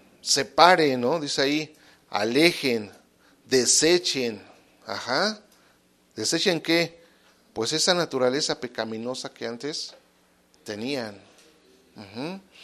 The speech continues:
Apártense. Es decir, cuando la justicia de Dios se hace manifiesta, hermanos, en nuestra vida, esa forma de vivir que estaba gobernada por el pecado, hermanos,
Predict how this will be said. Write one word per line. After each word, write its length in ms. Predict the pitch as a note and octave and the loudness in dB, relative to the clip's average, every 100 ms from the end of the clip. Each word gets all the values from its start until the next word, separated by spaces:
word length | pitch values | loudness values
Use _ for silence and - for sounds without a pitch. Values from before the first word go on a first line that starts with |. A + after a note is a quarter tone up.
| - - - | -20 -20 -14
Apártense. 600 | G2 - D3 E3 B2+ A#2 A2 A#2 | -14 2 2 2 -6 -8 -6 -4
Es 120 | D#3+ | 2
decir, 540 | F#3+ - F3 D#3 - _ _ - - _ | 2 2 2 0 -2 _ _ -20 -20 _
cuando 260 | C3+ C3+ | 2 4
la 80 | C3+ | 4
justicia 600 | C3 C#3+ C3+ G3+ G#3+ A#3 | 2 -2 -4 -2 2 4
de 120 | G#3 D#3+ | 4 2
Dios 380 | D3 D3+ D3 | 4 4 4
se 160 | - C#3 | 4 4
hace 200 | C#3+ D3+ | 4 2
manifiesta, 680 | C3+ A#2+ G#2+ B2 B2 A#2+ A#2+ | 0 -4 -6 -4 -4 -2 -4
hermanos, 420 | A2 G#2+ G#2 G2+ | -4 -6 -8 -10
en 60 | |
nuestra 260 | G2+ F#2 G2+ | -12 -8 -6
vida, 420 | G#2+ B2+ A2+ D#3 - _ - - _ _ _ - - - - - - - | -4 0 0 0 -10 _ -20 -20 _ _ _ -20 -20 -20 -20 -20 -20 -2
esa 280 | E3 A#3+ G#3 | 4 6 6
forma 420 | G3+ G3 G3 F#3+ | 8 8 10 8
de 120 | D#3+ | 6
vivir 500 | C3+ C3 C3 C#3+ D3+ | 4 0 4 4 4
que 80 | C#3+ | 0
estaba 300 | - C#3+ D3+ | 2 4 4
gobernada 640 | C#3 A#2+ A2+ A#2+ C#3 D3 | 4 4 2 4 4 4
por 120 | C#3 | 2
el 100 | A#2+ | -2
pecado, 460 | A2+ A#2 - B2+ B2+ | -2 -4 4 4 6
hermanos, 580 | B2+ B2 B2+ C#3+ E3 | 2 2 -2 -2 -6